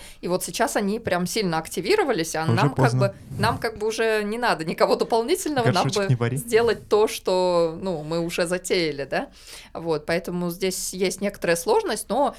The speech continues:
Speaker 1: я предложила все те, кто сейчас приходят, мы их просто записываем на следующий год, как бы в листочек для фестиваля, вот, кто нам интересен. Мгм.
Speaker 2: То есть уже следующему фестивалю М Т Л Fest две тысячи двадцать четыре быть?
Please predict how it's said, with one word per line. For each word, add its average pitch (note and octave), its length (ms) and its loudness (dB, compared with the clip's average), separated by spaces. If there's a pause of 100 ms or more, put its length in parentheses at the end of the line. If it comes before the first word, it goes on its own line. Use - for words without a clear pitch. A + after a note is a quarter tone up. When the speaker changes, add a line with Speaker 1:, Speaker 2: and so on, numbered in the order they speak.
(160)
Speaker 1:
я G3 100 2
предложила F3+ 540 -2
все F3+ 240 -2
те, E3+ 160 -4
кто D#3 480 10
сейчас - 400 2
приходят, G3+ 580 -2
мы F#3+ 120 -4
их F#3+ 100 -10
просто E3+ 260 -6
записываем D3+ 460 -10
на D3 80 -10
следующий - 340 -8
год, G3 140 4 (360)
как D3 200 -12
бы D3 300 -12
в - 60 -16
листочек F3+ 540 -2
для D#3+ 640 -6 (180)
фестиваля, C#3+ 540 -10 (180)
вот, - 180 -20 (120)
кто - 180 -6
нам D3+ 180 -6
интересен. - 520 -10 (240)
Мгм. F#3 260 -8
Speaker 2:
То C3+ 60 2
есть C3+ 180 0
уже B2+ 500 2 (200)
следующему A#2+ 680 -4
фестивалю A2 720 -6 (460)
М A2 100 -4
Т A2+ 120 -6
Л G#2+ 240 -6
Fest G#2+ 200 -6
две G#2+ 100 -8
тысячи G#2 240 -10
двадцать G2+ 260 -8
четыре G#2 340 -8
быть? G#2+ 360 -10